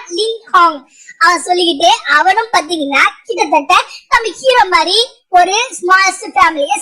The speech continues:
சேர்ந்தவன் தான். அவன் நம்ம ஹீரோ கூப்பிட்டுக்கிட்டு, "வா டெஸ்டுக்கு போலான்றா." என்ன விஷயம்னா, நம்ம இந்த அகாடமில சேர்ந்துட்டோம் அப்படின்னா கண்டிப்பா இந்த பெரிய ஃபேமிலில இருக்கவங்க நம்மள மோசமா ட்ரீட் பண்ண முடியாது, ஏன்னா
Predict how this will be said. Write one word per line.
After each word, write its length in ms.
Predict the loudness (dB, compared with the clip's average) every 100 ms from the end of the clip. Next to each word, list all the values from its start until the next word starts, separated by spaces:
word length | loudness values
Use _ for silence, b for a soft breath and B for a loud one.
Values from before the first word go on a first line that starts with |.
| -4
சேர்ந்தவன் 440 | -4 0 2 2
தான். 220 | 2 2 0 _ _
அவன் 220 | -2 2 2
நம்ம 140 | 2 0 0
ஹீரோ 220 | 2 2
கூப்பிட்டுக்கிட்டு, 760 | 0 -4 -2 -2 2 2 2
"வா 120 | 2 2 0
டெஸ்டுக்கு 400 | -4 -4 -4 -4 0
போலான்றா." 540 | 2 2 0 0 0 0 -2
என்ன 300 | -4 0 0
விஷயம்னா, 560 | 0 -2 0 0 2 0 B B
நம்ம 320 | -2 0 2 0
இந்த 160 | 0 -2
அகாடமில 420 | 0 0 0 -2 -4 -2
சேர்ந்துட்டோம் 500 | 2 2 2 2 2
அப்படின்னா 420 | 0 -6 0 0 0 -4
கண்டிப்பா 560 | -6 -4 -2 -2 0 0 0
இந்த 140 | -4 -2
பெரிய 220 | -2 0 -2
ஃபேமிலில 280 | 0 0 0
இருக்கவங்க 340 | 2 2 2 2 0 B -4
நம்மள 300 | -2 2 2 2 0 0
மோசமா 380 | 0 0 0 0 0
ட்ரீட் 220 | -4 -2
பண்ண 180 | -2 0
முடியாது, 520 | 0 2 2 2 0 -2 0
ஏன்னா 340 | 2 2 2